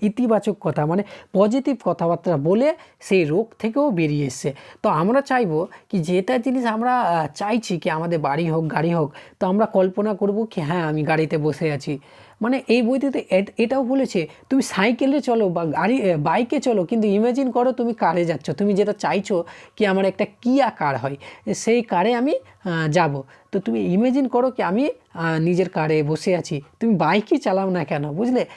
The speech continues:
তুমি বাইকই চালাচ্ছ আর ইমাজিন করো কি আমি কারে বসে আছি। এই জিনিসটাই বোঝাতে চেয়েছে বইটিতে। তো আমি law of attraction-এ বিশ্বাস করি, তাই জন্য আমিও, আহ, ইমাজিন করি কি হ্যাঁ আমার বাড়ি হয়েছে দোতলা, আমার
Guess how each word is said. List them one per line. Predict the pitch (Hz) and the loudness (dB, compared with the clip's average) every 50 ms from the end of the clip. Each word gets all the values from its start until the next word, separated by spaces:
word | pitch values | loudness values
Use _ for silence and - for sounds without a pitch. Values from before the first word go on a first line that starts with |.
| - - - - | -20 -20 -10 -4
তুমি | 202 190 175 | -2 0 0
বাইকই | 147 151 147 165 190 190 277 240 | 2 2 2 0 0 0 -2 -2
চালাচ্ছ | - 226 214 220 220 220 - 220 | 0 0 0 0 0 -2 -2 -2
আর | 190 175 | -2 0
ইমাজিন | 170 170 170 185 196 185 208 208 190 | 0 0 0 0 0 0 0 0 0
করো | 180 185 180 180 170 | 0 0 0 0 0
কি | 151 - 175 | -2 -2 -4
আমি | 160 160 160 | -2 -2 -4
কারে | 151 - 160 151 151 156 | -2 -2 0 0 0 0
বসে | 147 143 143 131 - 147 131 | 0 -2 -2 -4 -2 -4 -4
আছি। | 127 120 - 143 127 - - - - - - - | -4 -6 -8 -10 -10 -12 -14 -20 -20 -18 -6 -2
এই | 240 262 262 | 0 2 2
জিনিসটাই | 208 240 240 262 - - 285 277 | 2 2 2 0 0 0 -2 0
বোঝাতে | 202 165 170 151 170 165 156 180 | 0 0 0 0 0 -2 -2 -2
চেয়েছে | 147 - 170 151 143 143 - 160 | -2 0 0 -2 -2 -2 -2 -2
বইটিতে। | 143 135 143 143 139 - 147 139 143 160 180 - - - - - _ - | -2 0 0 -2 -2 -4 -6 -8 -8 -8 -8 -10 -12 -18 -20 -12 _ -6
তো | - - | -6 -4
আমি | - 170 196 240 403 427 233 214 233 - _ _ - | -2 0 0 2 2 2 2 0 -2 -4 _ _ -2
law | 196 175 175 170 165 165 | 0 2 2 2 2 0
of | 165 180 | 0 -2
attraction-এ | 180 180 175 - - 185 202 208 - - 233 226 202 | -2 -2 -4 -4 -4 -4 -4 -4 -4 -4 -4 -2 -2
বিশ্বাস | 147 139 143 - - 160 - - | -2 -2 -4 -4 -4 -6 -6 -6
করি, | - 185 202 226 269 294 302 - | -4 -2 0 2 2 0 -2 -4
তাই | - 147 143 143 | -4 -4 -2 -2
জন্য | 151 151 151 147 | 0 -2 -2 -2
আমিও, | 147 151 156 190 226 262 285 311 302 - - - _ - | -2 0 0 2 2 2 0 -2 -4 -8 -14 -20 _ -4
আহ, | 170 165 160 160 160 160 160 160 156 156 160 | -2 0 0 2 2 2 2 2 0 0 0
ইমাজিন | 180 180 202 226 254 254 269 247 214 | 2 2 2 2 2 2 2 0 0
করি | 165 170 156 151 156 143 | 0 0 0 0 -2 -4
কি | - 170 160 | -2 -2 -2
হ্যাঁ | 139 127 147 151 143 143 - - - - - | 0 0 0 0 -2 -4 -6 -12 -16 -8 -4
আমার | 160 151 151 151 151 151 151 151 151 147 | -2 -2 0 0 -2 -2 -2 -2 -2 -2
বাড়ি | 143 139 147 147 147 151 156 147 | -2 0 0 0 0 0 0 2
হয়েছে | 147 151 151 143 - 151 | 2 0 0 0 -2 -4
দোতলা, | 143 143 151 139 - 160 151 151 147 143 143 143 - - _ _ - | -4 -4 -4 -4 -4 -2 -2 0 0 -2 -2 -4 -8 -16 _ _ -8
আমার | 156 147 143 143 139 | -6 -4 -4 -4 -6